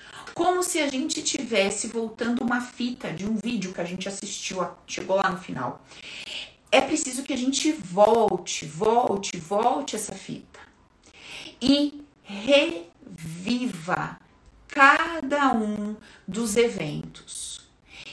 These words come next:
de tal forma que a gente resolva aquela situação. Resolva,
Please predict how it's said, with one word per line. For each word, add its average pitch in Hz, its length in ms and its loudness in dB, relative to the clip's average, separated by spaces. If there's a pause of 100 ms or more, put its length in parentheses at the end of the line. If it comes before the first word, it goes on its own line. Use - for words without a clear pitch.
de 311 420 4
tal 294 340 -2
forma 185 960 2
que 226 200 -4
a 233 100 2
gente 196 680 -4 (220)
resolva 233 1400 4
aquela 175 480 -4
situação. 156 800 -10 (920)
Resolva, 240 1080 2